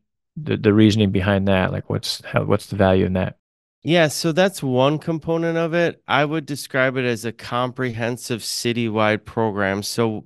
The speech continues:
Speaker 2: parking services is within D P W, Department of Public Works Operations, the city of Milwaukee, and that is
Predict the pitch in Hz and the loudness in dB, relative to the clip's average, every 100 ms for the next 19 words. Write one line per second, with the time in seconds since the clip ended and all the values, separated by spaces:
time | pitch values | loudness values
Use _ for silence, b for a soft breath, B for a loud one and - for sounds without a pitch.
0 | _ 147 151 156 131 - 131 127 - 127 | _ 0 2 0 -2 -2 -2 -2 -4 -6
1 | 110 110 101 110 107 - 117 110 113 110 | -4 -6 -4 -2 -2 0 -2 0 -4 -4
2 | 117 110 110 113 113 113 - 113 101 110 | -2 0 2 0 -2 -4 -2 -2 0 -4
3 | 113 107 107 - 110 - 107 104 107 104 | -2 -2 -2 -2 -4 -2 -4 -2 -2 -4
4 | 104 - 120 120 - _ _ _ - 131 | -4 -6 -6 -6 -10 _ _ _ -4 -2
5 | 127 131 123 120 117 117 117 117 127 120 | -2 -2 0 0 2 2 2 0 -2 -2
6 | 113 _ _ _ - 123 117 123 127 127 | -4 _ _ _ -2 0 0 0 2 0
7 | - 82 110 - | -2 -4 -4 -8